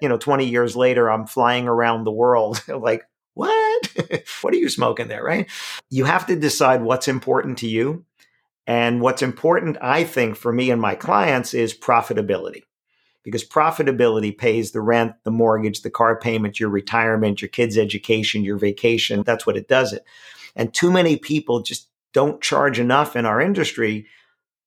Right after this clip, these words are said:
for the wrong reasons, right? Like, "I charge because this is what my competitors charge." It's like, "Well, their overhead's different. Their needs are different. Like, maybe they're third generation and they own their building and you don't. So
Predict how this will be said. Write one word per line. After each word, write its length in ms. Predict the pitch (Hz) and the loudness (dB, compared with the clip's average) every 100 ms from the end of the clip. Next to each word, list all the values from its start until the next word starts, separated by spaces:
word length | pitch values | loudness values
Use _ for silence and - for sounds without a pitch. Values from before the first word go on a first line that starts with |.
| _ | _
for 140 | - | 0
the 120 | 156 | 2
wrong 320 | 147 147 147 131 | 4 4 4 0
reasons, 640 | 123 113 - - - - | -2 -4 -8 -14 -18 -18
right? 280 | - 123 135 | -8 -4 -2
Like, 180 | 120 120 | -4 0
"I 160 | 131 147 | 2 2
charge 520 | - 139 135 131 - | 2 4 4 2 -4
because 320 | 120 120 110 | -4 -2 -2
this 160 | 127 135 | -4 -4
is 100 | 117 | -2
what 160 | 123 | -2
my 80 | 117 | -2
competitors 580 | 113 107 113 107 95 - | -4 -2 -2 -2 -8 -12
charge." 480 | - - - - _ _ _ _ _ _ | -12 -14 -16 -20 _ _ _ _ _ _
It's 80 | 135 | -6
like, 200 | 147 147 _ _ 117 | -4 -4 _ _ -4
"Well, 120 | 123 | 2
their 240 | 147 147 | 4 4
overhead's 520 | 139 151 120 113 101 | 4 2 0 -2 -4
different. 480 | - 98 123 151 202 _ _ _ _ _ - | -8 -8 -8 -12 -14 _ _ _ _ _ -2
Their 180 | 135 135 | 2 2
needs 380 | 131 143 151 | 0 -2 -2
are 100 | 127 | -4
different. 580 | 110 104 - 113 131 - _ _ _ - | -2 -2 -4 -8 -10 -14 _ _ _ -4
Like, 220 | 120 117 | -4 2
maybe 300 | 135 151 156 | 2 4 4
they're 180 | 147 135 | 2 2
third 380 | - 147 143 117 | 2 4 4 2
generation 680 | 135 131 117 131 143 139 | 2 4 2 2 0 -2
and 140 | 120 120 | 0 2
they 140 | 120 | 2
own 220 | 127 139 | 4 2
their 180 | 127 120 | 4 2
building 500 | 113 127 151 127 117 | 4 2 2 0 0
and 100 | 113 | -2
you 140 | 135 139 | -2 -2
don't. 460 | 95 147 147 131 | 2 2 2 -2
So 200 | - 113 | -4 -4